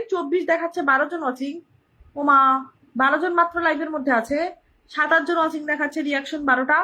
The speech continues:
এখনো ওয়াচিং আছে সাতাশটা, সাত আট জন ওয়াচিং দেখাচ্ছে, তো রিয়াকশন মাত্র এগারোটা, তার মানে এগারো জন ওয়াচিং এ আছেন, বাকিরা চেহারা দেখতে আসছেন। এই রিয়াকশন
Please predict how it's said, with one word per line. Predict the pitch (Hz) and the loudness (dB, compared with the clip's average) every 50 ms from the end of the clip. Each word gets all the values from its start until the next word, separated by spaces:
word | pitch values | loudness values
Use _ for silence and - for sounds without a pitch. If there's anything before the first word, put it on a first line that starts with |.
| - - - _ _ _ _ _ _ _ _ _ _ _ _ _ _ _ _ _ _ _ _ _ _ _ _ _ _ _ _ _ _ _ _ _ _ | -2 -6 -12 _ _ _ _ _ _ _ _ _ _ _ _ _ _ _ _ _ _ _ _ _ _ _ _ _ _ _ _ _ _ _ _ _ _
এখনো | - 262 277 311 339 339 320 | -6 -4 -2 -2 -2 0 0
ওয়াচিং | 294 294 294 320 294 302 311 | 0 0 0 -2 -4 -4 -4
আছে | 311 320 320 311 | -4 -4 -6 -2
সাতাশটা, | 311 285 269 277 277 277 277 - - 208 190 156 139 - - - _ - | -2 -2 0 0 -2 -2 -4 -6 -4 -2 -2 -2 -2 -6 -12 -20 _ -2
সাত | 262 254 254 285 285 | -2 0 2 2 0
আট | 277 262 269 | 0 0 -4
জন | 320 302 | -2 0
ওয়াচিং | 269 233 226 - 226 208 190 | 0 0 0 0 -2 -4 -4
দেখাচ্ছে, | 185 190 180 180 - 175 175 - - _ _ _ _ _ _ - | -4 -4 -8 -10 -12 -14 -16 -16 -18 _ _ _ _ _ _ -4
তো | - 320 294 330 | -2 2 2 4
রিয়াকশন | 330 320 320 320 - 349 320 320 311 | 4 2 0 0 -2 -4 -2 0 -2
মাত্র | 302 294 294 302 294 269 | -2 -2 -2 -2 0 2
এগারোটা, | 247 233 233 226 214 214 202 202 - | 2 2 2 2 0 -2 -6 -6 -6
তার | 262 277 | -6 -4
মানে | 285 285 294 285 269 | -4 -4 -2 -2 0
এগারো | 254 262 269 277 277 | 0 0 -2 -2 -4
জন | 302 277 | -4 -2
ওয়াচিং | 254 233 233 226 208 196 | -2 -2 -2 -4 -8 -8
এ | 180 175 | -8 -8
আছেন, | 175 - - - 185 - - _ _ _ _ _ _ _ _ _ _ _ | -10 -12 -18 -20 -20 -20 -20 _ _ _ _ _ _ _ _ _ _ _
বাকিরা | 254 240 254 262 285 277 285 285 - | -2 -2 0 0 0 -2 -2 0 -2
চেহারা | 285 262 262 269 269 254 226 | -2 0 0 0 0 0 -2
দেখতে | 226 - - 185 180 | -4 -2 -4 -4 -4
আসছেন। | - - - 170 156 - 175 160 _ _ _ _ _ _ _ _ _ _ _ _ _ _ _ _ - 285 | -4 -8 -12 -12 -12 -12 -14 -20 _ _ _ _ _ _ _ _ _ _ _ _ _ _ _ _ -4 0
এই | 294 359 | 2 2
রিয়াকশন | 349 359 359 - 403 | 2 2 0 -2 0